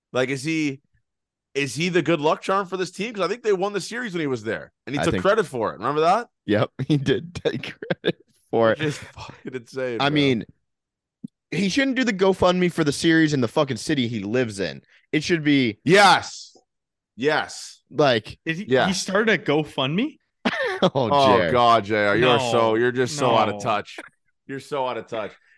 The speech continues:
Speaker 2: Uh,
Speaker 1: You have no idea about the GoFundMe, huh? That's,
Speaker 2: but,
Speaker 1: that's
Speaker 2: like,
Speaker 1: that.
Speaker 2: if, if they were in Houston, he should ask for the money to go there.
Speaker 1: But I
Speaker 2: You
Speaker 1: think
Speaker 2: I'm
Speaker 1: I
Speaker 2: gonna
Speaker 1: can
Speaker 2: set up the
Speaker 1: agree with that, Avery.
Speaker 2: GoFundMe.
Speaker 1: I, I can agree with that, Avery. The only t-, the only challenging part about that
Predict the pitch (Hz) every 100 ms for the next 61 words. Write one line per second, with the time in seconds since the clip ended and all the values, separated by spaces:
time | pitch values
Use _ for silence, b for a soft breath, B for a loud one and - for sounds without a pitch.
0 | _ - 165 165 165 165 160 156 139 135
1 | 127 123 113 117 107 92 92 92 101 98
2 | 151 160 127 120 160 160 170 156 - _
3 | - 143 202 190 160 131 - 202 254 226
4 | 170 147 135 151 147 127 131 131 - 139
5 | 127 120 117 113 107 - 131 113 - 131
6 | 123 113 104 101 92 85 - _ _ _
7 | - 254 277 330 359 349 - - _ _
8 | _ _ _ _ 147 185 262 233 214 208
9 | 185 170 165 143 160 147 139 170 165 226
10 | 277 214 185 214 202 180 175 185 233 _
11 | _ 143 170 185 254 254 - 151 - 147
12 | 160 220 - 127 135 147 147 143 143 120
13 | 120 117 104 98